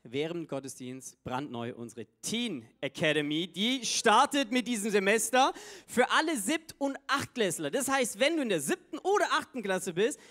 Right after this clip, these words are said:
dann darfst du sehr gerne auf mich zukommen. Und auch wir wollen das, was der Bernhard erzählt hat, für die Großen wollen wir für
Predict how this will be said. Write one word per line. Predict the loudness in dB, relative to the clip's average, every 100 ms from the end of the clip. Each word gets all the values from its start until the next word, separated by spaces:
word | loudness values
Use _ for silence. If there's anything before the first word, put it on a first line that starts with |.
| _
dann | -10
darfst | -8 -8
du | -10
sehr | -4 -4 -4
gerne | -4 -4 -6
auf | -6
mich | -10 -10
zukommen. | -10 -8 -6 -8 -10 _ _
Und | -10
auch | -8 -10 -16
wir | -6 -6
wollen | -4 -6 -6
das, | -6 -6 -8
was | -8
der | -8
Bernhard | -4 -4 -4 -6 -6
erzählt | -10 -8 -6 -6
hat, | -8 -10
für | -10
die | -12 -10
Großen | -6 -6 -8 -10
wollen | -8 -8 -8
wir | -8 -8
für | -10 -6 -6